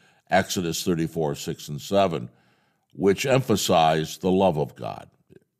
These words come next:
Those verses read in part, "Then the Lord passed by in front of him and proclaimed, 'The Lord, the Lord God, compassionate and gracious, slow to anger,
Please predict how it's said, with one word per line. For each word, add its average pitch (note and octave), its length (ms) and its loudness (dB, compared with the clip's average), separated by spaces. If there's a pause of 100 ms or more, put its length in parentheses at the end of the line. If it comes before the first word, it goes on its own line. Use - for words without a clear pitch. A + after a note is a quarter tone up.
(300)
Those E2+ 220 0
verses E2+ 460 -2
read D#2+ 240 0
in C#2+ 100 -6
part, D#2+ 500 0 (460)
"Then A#2 160 4
the B2+ 80 6
Lord C3 320 8
passed A#2+ 340 6
by A2+ 240 6
in G2+ 120 0
front B2 260 2
of A#2+ 100 0
him B2+ 180 2
and G2+ 120 -2
proclaimed, A2 640 2
'The F#2+ 300 -2 (180)
Lord, F2+ 640 4
the G#2+ 240 6
Lord G#2+ 480 2
God, F#2 440 4
compassionate G2+ 800 -2 (600)
and A2 380 2
gracious, F2 560 -2
slow G#2 420 2
to D2+ 180 -2
anger, D2 500 -6